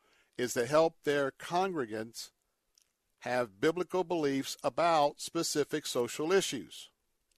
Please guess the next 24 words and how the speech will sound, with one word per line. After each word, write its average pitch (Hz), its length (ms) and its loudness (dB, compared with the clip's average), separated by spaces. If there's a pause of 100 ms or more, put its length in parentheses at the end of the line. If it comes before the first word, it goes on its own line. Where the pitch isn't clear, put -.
(1300)
Sam 170 360 2
Rohrer 139 600 6
of 127 200 0
the 127 80 -2
American 139 400 0
Pastors 151 560 0
Network, 131 680 -2 (1600)
well, 131 240 0
he 147 160 -2
went 170 240 2
down 156 160 4
a 139 60 0
little 156 180 4
bit 135 220 0
deeper 151 380 0
into 135 320 -6
the 127 120 0
survey's 151 560 0
results 131 640 -2
and 131 160 -6
points 151 380 -4
out 147 300 0
that, 135 320 0 (200)
quote, 147 500 2